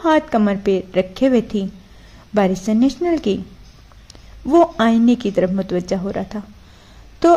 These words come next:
अगर मेरे भाई का लिहाज नहीं करना था तो बारिश नेशनल के रुकन का तो कर लेना था।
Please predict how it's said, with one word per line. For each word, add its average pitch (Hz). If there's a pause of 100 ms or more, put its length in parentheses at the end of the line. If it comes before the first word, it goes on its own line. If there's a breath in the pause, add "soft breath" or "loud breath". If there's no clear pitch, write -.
(120)
अगर 302
मेरे 220
भाई 202
का 208
लिहाज 196
नहीं 196
करना 254
था 240
तो 233 (420)
बारिश 202
नेशनल 208
के 214
रुकन 214 (580 loud breath)
का 285
तो 302
कर 311
लेना 311
था। 220